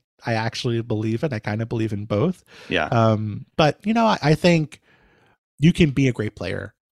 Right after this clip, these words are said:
Speaker 1: without necessarily being a ten sack a year guy. I think Vita Vea is kind of the
Speaker 2: Mm-hmm.
Speaker 1: classic example. He's a great player. He's an impactful player against the run. He's a, a, a s-, very solid pass, pass rusher in terms of not just being a guy who's gonna win one-on-one, but more so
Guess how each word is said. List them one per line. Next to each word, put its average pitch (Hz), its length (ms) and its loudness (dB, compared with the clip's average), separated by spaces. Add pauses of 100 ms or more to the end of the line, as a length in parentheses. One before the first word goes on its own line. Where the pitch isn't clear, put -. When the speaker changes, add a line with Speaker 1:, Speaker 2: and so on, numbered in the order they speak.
(160)
Speaker 1:
without 110 480 0
necessarily 101 580 -6
being 98 200 -6
a 101 60 -6
ten 95 180 -6
sack - 260 -8
a 117 40 -6
year 101 160 -4
guy. - 160 -6
I - 60 -4
think 110 200 -4
Vita 101 200 -2
Vea 98 360 -2 (480)
is 104 100 -2
kind 101 180 0
of 101 60 0
the 101 60 -2
Speaker 2:
Mm-hmm. 101 80 -10
Speaker 1:
classic - 180 -4
example. 95 400 -4
He's 110 180 0
a 107 80 4
great 101 280 -4
player. 95 320 2
He's 101 160 -4
an 104 120 -6
impactful 107 280 -8
player 101 180 -2
against 95 240 -8
the 120 60 2
run. 160 360 8 (440)
He's 101 280 -2
a, 95 260 -2
a, 98 300 0
a 104 160 0
s-, - 160 -2
very 113 220 6
solid 107 340 4
pass, 101 300 0 (100)
pass - 220 -4
rusher 104 380 2 (280)
in 143 120 4
terms 135 260 4
of 117 320 4
not 175 180 4
just - 200 2
being 135 260 4
a 127 60 -4
guy 117 140 -2
who's 117 120 -4
gonna 113 140 -2
win 110 160 -2
one-on-one, 120 500 0
but - 140 -6
more 113 160 -2
so 110 360 0